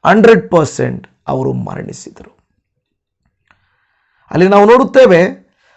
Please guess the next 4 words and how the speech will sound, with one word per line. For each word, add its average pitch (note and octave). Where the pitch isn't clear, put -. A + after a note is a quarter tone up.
ಅಲ್ಲಿದ್ದಂಥ B3
ಸೈನಿಕರು A3+
ಖುದ್ದಾಗಿ A#3
ದೃಢೀಕರಿಸುತ್ತಾರೆ. G#3+